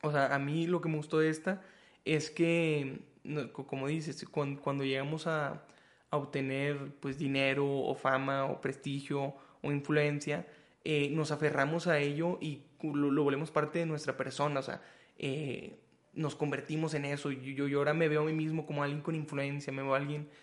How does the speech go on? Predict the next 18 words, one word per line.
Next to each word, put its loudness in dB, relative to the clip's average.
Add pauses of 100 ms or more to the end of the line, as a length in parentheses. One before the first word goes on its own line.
(160)
a -6
mí -2
mismo 0
como -2
alguien -2
con 0
dinero, 0
me -4
veo -2
a -2
mí -2
mismo -2
como -4 (280)
alguien -4
inclusive -2
con -2
talentos. -2 (460)
Eh, 0